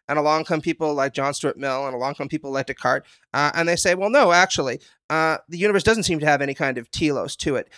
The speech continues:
If there is a purpose to the world out there, it's just one that human subjects ascribe to it."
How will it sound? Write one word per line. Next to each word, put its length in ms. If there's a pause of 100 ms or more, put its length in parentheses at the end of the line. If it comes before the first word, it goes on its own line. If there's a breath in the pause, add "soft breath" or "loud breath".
(120)
If 100
there 140
is 100
a 60
purpose 520
to 440
the 80
world 480
out 240
there, 240 (220 soft breath)
it's 160
just 180
one 220
that 240
human 360
subjects 600
ascribe 720
to 220
it." 160